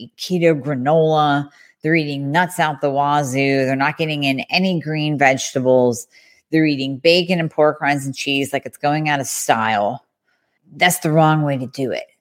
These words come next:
There's a healthy way, the right way, and then the unhealthy wrong way. So you need something that is tailored to you, and you need to do this correctly. But once you do it correctly, it's a beautiful symphony that happens in your body as the fat cells shrink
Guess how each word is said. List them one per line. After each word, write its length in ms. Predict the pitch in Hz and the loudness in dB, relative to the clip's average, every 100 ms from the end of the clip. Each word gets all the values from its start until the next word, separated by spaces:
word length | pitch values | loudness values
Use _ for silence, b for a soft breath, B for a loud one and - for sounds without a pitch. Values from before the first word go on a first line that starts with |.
| _ | _
There's 280 | 156 160 135 | 2 2 2
a 40 | 120 | -2
healthy 400 | 160 190 247 240 | 0 0 0 2
way, 560 | 247 240 247 277 277 _ _ _ _ _ | 4 4 2 -2 -10 _ _ _ _ _
the 120 | 147 | -2
right 260 | 139 196 165 | 2 0 0
way, 400 | 123 113 160 - B B B - | -4 -4 -6 -8 B B B -4
and 160 | 285 | 0
then 340 | 277 254 240 233 | 4 4 2 4
the 80 | 226 | 4
unhealthy 640 | 233 233 220 180 170 180 | 6 6 4 2 0 0
wrong 360 | 185 202 180 147 | 4 4 4 0
way. 320 | 69 - - b b b - | -4 -6 -14 b b b -4
So 120 | 196 | 2
you 100 | 202 | 4
need 240 | 190 214 | 4 0
something 280 | 208 233 214 | -2 -2 -2
that 140 | 175 156 | 0 -2
is 120 | 151 | -2
tailored 380 | 156 143 139 - | -2 0 -2 -4
to 120 | 127 | -4
you, 140 | 123 | -4
and 100 | 127 | -4
you 80 | 131 | -2
need 260 | 139 156 156 | 0 0 -2
to 80 | 143 | -4
do 200 | 139 143 | -2 0
this 220 | 131 127 | -2 -4
correctly. 500 | - 131 127 127 131 | -6 -2 0 0 -4
But 120 | 135 | -2
once 200 | 143 143 | -4 -6
you 60 | 147 | -2
do 180 | 147 143 | 0 0
it 140 | - | 0
correctly, 800 | - 135 123 117 - 147 135 - | -6 -6 -2 -2 -2 -2 -2 -4
it's 160 | - 139 | -4 -4
a 60 | |
beautiful 840 | 120 - 165 208 208 214 202 196 B B | -4 0 4 4 4 4 4 4 B B
symphony 580 | - - 180 180 180 175 | -4 2 2 2 0 2
that 100 | 143 | 0
happens 540 | - 156 160 180 175 151 | 0 -2 0 0 0 0
in 40 | |
your 140 | 135 | -4
body 500 | 123 147 156 160 165 | 0 4 4 4 0
as 140 | - 135 | -4 -6
the 80 | 139 | -4
fat 320 | 143 120 - | 0 0 0
cells 260 | 143 131 | 0 0
shrink 520 | - - 202 226 226 | -2 -6 0 0 0